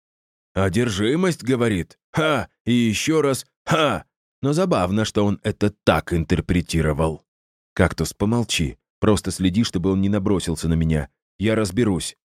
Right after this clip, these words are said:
Дальше Вадим продолжил говорить в более спокойной манере. Только вот его слова были жестокими. Разорванные соседи,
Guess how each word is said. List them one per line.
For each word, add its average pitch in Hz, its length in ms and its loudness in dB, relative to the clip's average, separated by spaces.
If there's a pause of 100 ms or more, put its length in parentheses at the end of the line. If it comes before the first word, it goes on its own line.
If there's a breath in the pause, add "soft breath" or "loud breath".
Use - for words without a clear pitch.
(440)
Дальше 127 380 0
Вадим 127 360 0
продолжил 113 540 0
говорить 104 440 0
в 78 120 -4
более 98 400 0
спокойной 95 600 0
манере. 95 600 0 (220)
Только 87 280 2
вот 78 220 0
его 76 220 0
слова 76 400 0
были 80 480 0 (500)
жестокими. 71 880 0 (540)
Разорванные 104 800 0
соседи, 80 680 -2